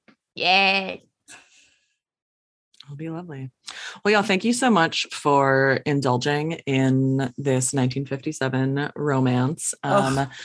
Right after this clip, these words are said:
Speaker 2: I look forward to continuing to go back into film history. I cannot wait to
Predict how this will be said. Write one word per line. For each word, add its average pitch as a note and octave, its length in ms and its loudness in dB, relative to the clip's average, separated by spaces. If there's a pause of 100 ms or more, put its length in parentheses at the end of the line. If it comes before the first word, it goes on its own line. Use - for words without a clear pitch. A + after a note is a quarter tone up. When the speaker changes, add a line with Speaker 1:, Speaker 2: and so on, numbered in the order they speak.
(280)
Speaker 2:
I F#3 100 2
look F#3 140 4
forward F3+ 540 0
to C#3+ 800 2
continuing G3+ 460 2
to F3+ 100 -2
go E3+ 100 2
back D3+ 320 2
into D3+ 400 -4
film D3 260 2
history. C#3 640 0
I C#3 640 2
cannot C3+ 400 -2
wait B2+ 560 -2 (180)
to B2+ 500 2